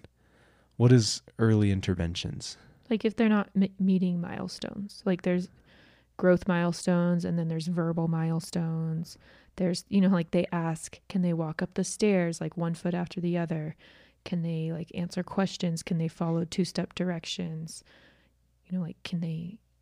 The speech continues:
Speaker 2: talk in a sentence? Are they saying, like, they ask, "Is James saying, like, so many words by eighteen months and so many words by two years old?"
Speaker 1: Okay.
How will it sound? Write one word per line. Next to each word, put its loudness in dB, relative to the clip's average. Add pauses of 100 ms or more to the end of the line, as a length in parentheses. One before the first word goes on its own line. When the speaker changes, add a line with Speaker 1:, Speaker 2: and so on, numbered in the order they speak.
Speaker 2:
talk -10
in -4
a -6
sentence? -6
Are -4
they -4
saying, -4 (440)
like, -4
they 0
ask, -4 (100)
"Is -2
James -2
saying, -4
like, -6
so 4
many 0
words -4 (140)
by -4
eighteen -4
months -10
and -4
so -4
many -2
words -8
by -10
two -8
years -6
old?" -10 (1600)
Speaker 1:
Okay. 2